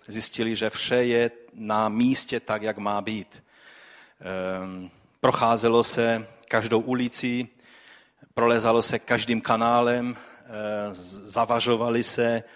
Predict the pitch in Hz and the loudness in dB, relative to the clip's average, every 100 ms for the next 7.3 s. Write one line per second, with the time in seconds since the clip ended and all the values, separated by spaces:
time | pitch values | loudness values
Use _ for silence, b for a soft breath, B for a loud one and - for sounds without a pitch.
0 | B B - 98 - 110 113 107 110 110 | B B -10 -4 0 0 2 2 2 2
1 | - 113 107 104 - 113 - 101 120 120 | -2 -2 -4 -6 -8 -8 -10 -12 -12 -4
2 | 131 120 - 123 120 117 120 123 113 110 | -2 -2 -2 0 2 4 2 0 -2 -4
3 | 113 101 104 101 104 98 101 110 113 117 | -4 -2 -2 -4 -6 -6 -6 -6 -4 -4
4 | 117 120 101 101 101 - B B B B | -2 -2 0 0 -2 -4 B B B B
5 | 101 107 110 107 107 98 - 101 101 104 | -8 -6 -6 -2 -2 -2 -4 -4 -2 -2
6 | 107 104 104 101 101 104 98 101 104 104 | 0 0 2 0 0 -4 -6 -4 -4 -4
7 | 101 104 101 | -4 -6 -8